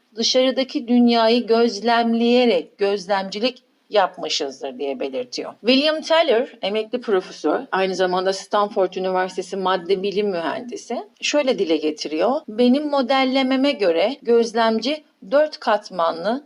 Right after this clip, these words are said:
biyo beden giysisinin içindeki ruhtur. Yani makinenin içindeki bilinç diyebiliriz. Yani aracı süren bilinçtir. Etrafını gözlemler, dört katmanlı biyobeden giysisinde çevresindeki uyarıları toplar.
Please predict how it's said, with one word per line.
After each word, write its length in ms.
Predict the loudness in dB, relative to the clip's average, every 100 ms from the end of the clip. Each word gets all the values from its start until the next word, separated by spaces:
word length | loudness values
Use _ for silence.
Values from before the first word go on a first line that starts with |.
| -2
biyo 360 | 2 4 2 0
beden 440 | 0 2 0 -2
giysisinin 520 | -6 -8 -10 -14 -12
içindeki 640 | -10 -6 -4 -4 -2 0 0
ruhtur. 540 | -2 -4 -12 -12 -16 _
Yani 340 | 0 2 2 0
makinenin 480 | -2 0 0 0
içindeki 800 | -2 -6 -8 -4 -6 -2 -4 -4 _ -18
bilinç 680 | -2 2 4 2 0 -6 -2
diyebiliriz. 600 | 0 0 -2 -6 -6 -4
Yani 320 | 2 2 2
aracı 380 | 0 2 2 -2
süren 420 | -4 -2 0 -2
bilinçtir. 600 | -4 -4 -6 -8 -10 -12 -16 _ _ -6
Etrafını 580 | -4 -2 0 0 -2 0
gözlemler, 880 | 2 2 0 -2 -2 -2 -2 -2 -8 0
dört 260 | 2 2 0
katmanlı 640 | -2 0 -2 -2 -2 -2
biyobeden 580 | 0 2 2 0 0 -2
giysisinde 840 | -6 -6 -10 -12 -12 -2 0 0 -4 -2
çevresindeki 800 | 2 4 2 0 0 0 -2 -4
uyarıları 760 | 0 2 2 2 2 0 -4
toplar. 580 | -2 -2 0 0 2